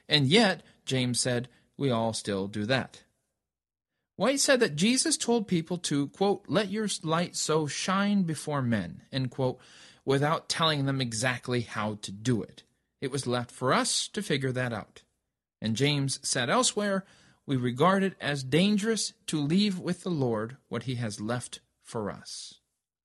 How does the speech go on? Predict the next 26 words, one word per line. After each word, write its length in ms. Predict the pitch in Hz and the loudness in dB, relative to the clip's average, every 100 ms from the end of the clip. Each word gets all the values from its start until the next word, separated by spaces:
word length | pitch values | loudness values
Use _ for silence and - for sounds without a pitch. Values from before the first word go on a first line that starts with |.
| _ _ _ _ _ - _ | _ _ _ _ _ -20 _
And 120 | 147 | -4
so 200 | - 262 | 0 0
James 320 | 285 247 247 180 | 2 0 0 0
White 260 | 139 - | -4 -2
introduced 460 | 180 208 160 156 - | -2 0 0 0 -2
a 100 | 135 | -4
groundbreaking 1200 | 123 123 156 190 220 220 202 143 151 - 156 139 | -2 -2 0 2 2 0 -2 -4 -4 -6 -8 -6
principle 540 | - 202 - - 80 | 0 2 0 -6 -12
for 160 | - 151 | -6 -2
the 100 | 139 | 0
movement 600 | 131 160 214 202 214 - | 0 0 2 2 2 -2
to 100 | 220 | -2
use 540 | 175 120 113 113 - - | 0 0 0 -2 -10 -10
to 100 | - | -8
resolve 720 | 143 131 123 151 151 123 123 - | -4 -4 0 0 0 -2 -4 -10
these 260 | 127 113 - | -8 -6 -6
kinds 320 | 92 101 107 | -8 -6 -8
of 100 | 120 | -4
issues. 520 | 202 - - - - _ _ _ _ _ _ - | -4 -2 -6 -12 -16 _ _ _ _ _ _ -4
James, 360 | 240 302 185 | 0 0 -2
in 140 | 151 135 | -4 -4
fact, 320 | 262 277 - | -4 -6 -6
calls 300 | 190 196 170 | -4 -2 -2
it 80 | 135 | -4
a 60 | |
rule, 560 | 123 170 254 - - | 0 0 2 -2 -8